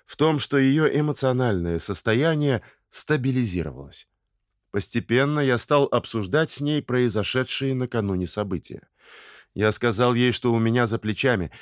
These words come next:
почти двадцать лет адвокатской практики, и за это время у меня были очень разные, необычные, сложные дела. Рассказал ей про дело с ограблением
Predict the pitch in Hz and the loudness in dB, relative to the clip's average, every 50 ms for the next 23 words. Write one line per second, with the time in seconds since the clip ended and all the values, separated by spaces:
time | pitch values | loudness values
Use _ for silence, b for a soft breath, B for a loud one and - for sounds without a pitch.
0 | B B B - 113 - - - - 147 139 110 117 131 147 147 143 - 143 135 | B B B -2 0 0 -2 -2 -2 -2 -2 0 2 2 2 4 4 2 0 0
1 | - 110 127 147 147 - - - 127 113 120 127 123 - 139 135 - - - 131 | 0 0 0 0 0 0 -2 -4 -2 0 0 0 2 0 0 0 -2 -2 -2 -2
2 | 120 - 120 135 147 139 - - - 90 - - 98 - B B B B B 113 | -4 -2 0 0 0 0 -2 -4 -8 -8 -8 -12 -16 -20 B B B B B 2
3 | 117 120 143 147 147 139 139 120 113 135 151 151 139 135 - - 117 117 120 123 | 4 4 4 4 4 2 2 2 2 2 2 4 2 2 2 0 0 0 2 2
4 | 131 143 139 120 143 143 143 139 - - 143 156 - - 156 165 160 139 156 175 | 2 2 2 2 2 2 2 2 2 0 -2 -2 -2 -2 -2 -2 -2 0 0 0
5 | 170 147 - 92 90 90 92 104 117 131 143 143 139 117 127 165 147 - - 90 | 0 0 0 -2 -2 -2 0 0 2 2 2 2 2 0 0 -2 -2 -2 -4 -4
6 | 92 90 87 - - 113 113 117 135 147 151 127 143 147 151 147 143 120 120 131 | -4 -4 -2 -2 -2 0 0 2 2 2 0 0 -4 -4 -4 -2 -2 -2 -2 0
7 | 123 110 90 73 - _ _ _ _ _ _ _ _ _ _ _ - 98 110 107 | 0 0 -2 -4 -6 _ _ _ _ _ _ _ _ _ _ _ -6 -4 -2 -2
8 | - 123 117 104 127 127 127 123 123 117 - - 110 110 104 120 120 123 120 110 | 0 0 0 2 2 2 4 4 2 2 2 0 0 0 2 2 2 4 4 2
9 | - 117 98 101 104 95 101 110 131 127 127 127 120 107 | 0 0 0 -2 -2 0 2 2 2 2 4 2 2 0